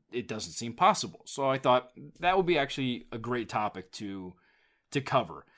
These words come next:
Um, we have another great episode that is launching this week of Fit Business with Jimmy Mentis and myself. Tomorrow, we're actually going to record with a special guest.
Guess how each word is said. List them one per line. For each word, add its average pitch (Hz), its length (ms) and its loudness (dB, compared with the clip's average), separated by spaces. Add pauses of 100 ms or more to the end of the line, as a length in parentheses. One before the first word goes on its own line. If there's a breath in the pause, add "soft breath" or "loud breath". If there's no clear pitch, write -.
(300 soft breath)
Um, 95 540 -4 (100)
we 147 300 -2
have 135 200 4
another 156 300 4
great 143 280 4
episode 123 600 2 (500 soft breath)
that 117 400 0
is 117 180 -6
launching 113 480 -4
this 113 200 -2
week 120 400 -6
of 104 520 -2 (120)
Fit - 400 -8
Business 135 480 -2
with 104 260 -4
Jimmy 117 240 -4
Mentis 107 420 -6
and 113 120 -8
myself. 190 680 4 (1300 soft breath)
Tomorrow, 156 880 8 (680 loud breath)
we're 139 160 2
actually 147 360 2
going 131 340 2
to 127 440 4
record 127 480 0
with 135 140 -2
a 107 40 -2
special 131 340 -2
guest. 107 720 0